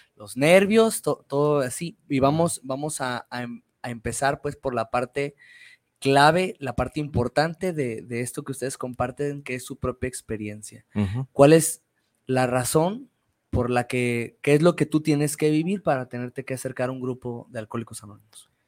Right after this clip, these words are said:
Speaker 2: Uh, bueno, yo, yo desde niño, el, el alcohol en mi casa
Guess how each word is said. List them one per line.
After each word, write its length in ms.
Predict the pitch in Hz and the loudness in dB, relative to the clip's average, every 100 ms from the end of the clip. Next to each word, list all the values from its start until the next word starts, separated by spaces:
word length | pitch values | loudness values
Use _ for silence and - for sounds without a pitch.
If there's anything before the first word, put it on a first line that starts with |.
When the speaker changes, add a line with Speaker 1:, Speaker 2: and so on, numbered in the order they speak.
| _ _ _ 123 | _ _ _ 2
Speaker 2:
Uh, 360 | 170 202 196 | 6 6 4
bueno, 400 | 147 143 151 127 - _ - - | 0 -4 -4 -8 -14 _ -20 -12
yo, 260 | 127 156 156 | -4 -4 -4
yo 220 | 147 143 | -4 2
desde 240 | 185 220 202 | 4 4 2
niño, 460 | 170 160 165 190 - _ _ _ _ _ _ | 2 0 0 -4 -8 _ _ _ _ _ _
el, 300 | 131 139 139 | -4 0 0
el 240 | 135 143 | 0 0
alcohol 480 | 139 139 - 147 165 | 0 -2 -4 0 2
en 160 | 175 180 | 2 0
mi 140 | 165 | -2
casa 500 | - 156 156 156 151 | -2 -2 -2 -8 -10